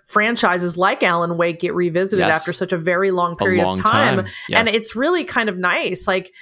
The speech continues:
Speaker 1: I mean, I always thought of, you know, the original Alien, A-, Alien,
Speaker 2: <laughs>
Speaker 1: bleh, Alan Wake as this bastion of, like,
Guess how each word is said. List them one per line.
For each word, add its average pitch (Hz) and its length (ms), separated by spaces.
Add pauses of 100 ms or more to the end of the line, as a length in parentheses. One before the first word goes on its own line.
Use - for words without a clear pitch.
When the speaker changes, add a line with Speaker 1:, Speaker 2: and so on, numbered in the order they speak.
Speaker 1:
I - 60
mean, 208 120
I 233 180
always 233 260
thought 202 160
of, 180 220 (160)
you 202 100
know, 180 80
the 180 140
original 214 440
Alien, 175 440 (260)
A-, 160 60 (260)
Alien, 139 540
Speaker 2:
<laughs> - 80
Speaker 1:
bleh, 190 400 (360)
Alan 220 360
Wake 214 220
as 214 120
this 214 240
bastion 202 840
of, 175 280
like, 165 520